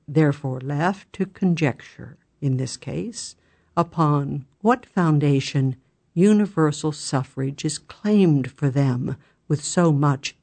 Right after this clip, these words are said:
importunity. The pretensions of organizers suggest another question,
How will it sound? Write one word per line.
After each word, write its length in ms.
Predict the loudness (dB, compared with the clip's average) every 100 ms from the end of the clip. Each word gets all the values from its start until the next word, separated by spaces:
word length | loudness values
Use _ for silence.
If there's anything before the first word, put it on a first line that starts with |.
| _
importunity. 960 | 4 4 4 -2 -16 -6 -4 -4 -10 -20 _ _ _ _ _ _ _ _ _ _ _ _
The 100 | -2
pretensions 840 | 2 -2 4 4 4 4 4 6 2
of 140 | 4
organizers 920 | 4 4 2 2 2 -2 -2 -4 -6 _ _ _
suggest 680 | 0 0 2 2 2 0 0
another 320 | 0 0 -4
question, 720 | -2 -2 -2 -4 -10 -10